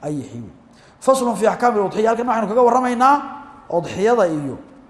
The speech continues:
axkaamteeda. Bidammi al-hamzati fil ashhari, sida caanka waa in udhiya la yiraahdo, haddii la kasriyo idhiya la yiraahdana way bannaanta. Wa hiya ismun, udhiyadu waxa magac ay u tahay,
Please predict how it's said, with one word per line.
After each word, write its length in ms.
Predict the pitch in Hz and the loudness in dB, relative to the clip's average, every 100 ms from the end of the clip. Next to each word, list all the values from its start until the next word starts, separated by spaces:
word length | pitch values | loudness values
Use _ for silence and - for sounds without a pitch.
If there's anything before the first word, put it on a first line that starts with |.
| - | -12
axkaamteeda. 720 | 151 160 170 185 185 156 127 90 - - - _ _ _ _ _ | -10 -8 -2 -2 -2 -6 -10 -12 -20 -20 -20 _ _ _ _ _
Bidammi 320 | 170 214 220 285 | -2 0 2 4
al-hamzati 420 | 240 226 - 208 | 4 4 -2 0
fil 120 | 233 | 4
ashhari, 360 | 202 208 202 - - - - - | 4 4 -2 -2 -14 -20 -20 -20
sida 200 | - 214 | -8 0
caanka 280 | 180 233 165 | 2 2 2
waa 220 | 190 202 | 0 0
in 60 | 208 - | 0 -6
udhiya 480 | 170 233 240 202 151 | -8 -4 -2 -2 -2
la 80 | 156 | -4
yiraahdo, 360 | 147 151 175 233 - - - _ - | -6 -6 -6 -8 -12 -20 -20 _ -8
haddii 180 | 180 | -2
la 100 | 214 | 0
kasriyo 340 | 170 156 175 208 | -2 -6 -4 -4
idhiya 400 | 185 - 226 190 | -4 -6 -2 0
la 60 | 160 | 0
yiraahdana 280 | 156 175 170 | 0 0 -2
way 120 | 143 | -2
bannaanta. 400 | 131 139 143 - - - _ - - - _ | -6 -8 -10 -14 -20 -20 _ -20 -20 -20 _
Wa 120 | 185 | 2
hiya 160 | 262 302 | 6 6
ismun, 320 | - 220 180 - | 4 0 -6 -6
udhiyadu 380 | 190 170 262 269 | -8 2 4 6
waxa 200 | 254 226 | 4 4
magac 260 | 240 262 214 | 2 2 4
ay 80 | 240 | 2
u 100 | 277 | 2
tahay, 280 | 240 180 | 2 2